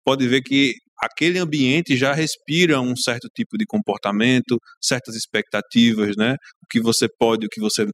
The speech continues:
pode fazer, o que você é esperado de entregar, o que você não é esperado entregar. São padrões culturais, né? E a gente tem que construir, de certa forma, um padrão cultural dentro da nossa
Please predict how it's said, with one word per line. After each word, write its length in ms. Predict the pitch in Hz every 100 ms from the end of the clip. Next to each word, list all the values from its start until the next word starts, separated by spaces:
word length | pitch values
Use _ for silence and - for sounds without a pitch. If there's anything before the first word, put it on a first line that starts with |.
| -
pode 200 | 107 104
fazer, 320 | 107 98 107
o 60 | 104
que 120 | 120
você 280 | 110 - 117
é 120 | 120
esperado 720 | 127 - 120 107 113 127 120
de 180 | 107 110
entregar, 580 | 113 110 98 107 117 113
o 120 | -
que 100 | -
você 320 | 107 - 107 98 _
não 240 | 110 131 117
é 100 | 120
esperado 680 | - 117 107 107 107 101 - _ -
entregar. 600 | 101 117 127 104 107 107 - - -
São 200 | 151 180 -
padrões 520 | 185 143 147 170 180 -
culturais, 580 | 185 190 190 120 101 92
né? 220 | 107 131
E 120 | 117
a 60 | 120
gente 200 | 123 139 -
tem 100 | 185
que 100 | 190
construir, 460 | 180 160 - 117 110
de 100 | -
certa 240 | 110 107 -
forma, 240 | 123 143
um 60 | 131
padrão 280 | 151 139 139
cultural 440 | 147 - 147 120
dentro 280 | 120 127 127
da 100 | 135
nossa 320 | 127 120 143